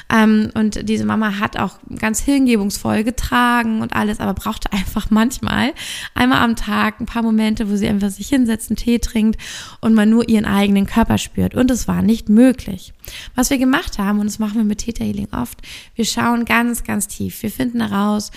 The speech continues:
woher diese Situation stammt, an die Wurzel. Und bei ihr kamen wir an einen Punkt, ähm, an dem sie sich ganz,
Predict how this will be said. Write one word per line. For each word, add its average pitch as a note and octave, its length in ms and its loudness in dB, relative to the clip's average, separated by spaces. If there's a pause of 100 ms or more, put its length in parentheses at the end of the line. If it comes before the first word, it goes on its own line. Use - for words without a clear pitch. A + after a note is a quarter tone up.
(320)
woher A3 840 0
diese G#3+ 220 -2
Situation G#3 560 -6
stammt, C4 600 0
an G#3+ 100 0
die G3+ 140 0
Wurzel. A#3+ 520 -2
Und G3+ 180 -2
bei - 80 -2
ihr A#3 220 0
kamen - 360 -2
wir A#2 100 0
an G#3+ 100 0
einen G#3 140 0
Punkt, B3 420 0 (500)
ähm, A3 540 6 (260)
an G#3 220 2
dem G#3+ 160 6
sie G#3 80 2
sich G3+ 300 2 (300)
ganz, A3+ 360 -2